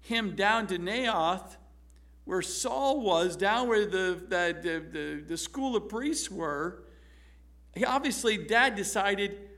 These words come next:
"I'm not telling my son Jonathan what I'm, my plans are."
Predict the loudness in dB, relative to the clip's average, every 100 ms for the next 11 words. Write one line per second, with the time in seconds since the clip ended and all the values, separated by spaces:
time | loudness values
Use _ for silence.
0 | -2 0 2 2 0 -6 -2 -2 -2 -4
1 | -2 -2 -4 -2 -2 0 -2 -2 0 0
2 | 0 -2 -4 -4 -4 -2 -2 -4 -6